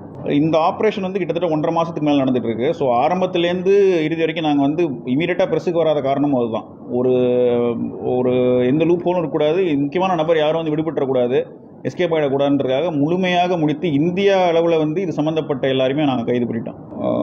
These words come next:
ஃபஸ்ட், ஃபஸ்ட்டு, ஃபஸ்ட்டு அரெஸ்ட் வந்து கரெக்டா எங்கன்றது சொல்ல முடியாது. ஏன்னா சைமல்டேனியஸா வந்து பெங்களூர், மும்பை, ஆ, ஜெய்ப்பூர், சூரத்ல எல்லாத்தையும் அரெஸ்ட் பண்ணதுக்கப்புறம்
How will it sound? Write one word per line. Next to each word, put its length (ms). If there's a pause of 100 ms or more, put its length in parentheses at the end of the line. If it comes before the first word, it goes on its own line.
(100)
ஃபஸ்ட், 420
ஃபஸ்ட்டு, 300
ஃபஸ்ட்டு 420
அரெஸ்ட் 280
வந்து 260 (920)
கரெக்டா 320
எங்கன்றது 360
சொல்ல 180
முடியாது. 280
ஏன்னா 140
சைமல்டேனியஸா 600
வந்து 200
பெங்களூர், 460
மும்பை, 360 (640)
ஆ, 180 (120)
ஜெய்ப்பூர், 680
சூரத்ல 360
எல்லாத்தையும் 400
அரெஸ்ட் 220
பண்ணதுக்கப்புறம் 760